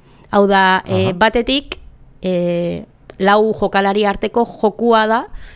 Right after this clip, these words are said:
Speaker 1: historia lagunekin pasatzeko nahi baldin badezu.
Speaker 2: Vale.
Speaker 1: Izan daitezke bi eta beste biak, eh,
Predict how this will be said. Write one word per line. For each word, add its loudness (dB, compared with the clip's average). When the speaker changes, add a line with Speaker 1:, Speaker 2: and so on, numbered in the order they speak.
Speaker 1:
historia 0
lagunekin -4
pasatzeko -6
nahi -2
baldin -2
badezu. -4
Speaker 2:
Vale. -2
Speaker 1:
Izan 2
daitezke 0
bi 0
eta -4
beste -2
biak, 2
eh, -4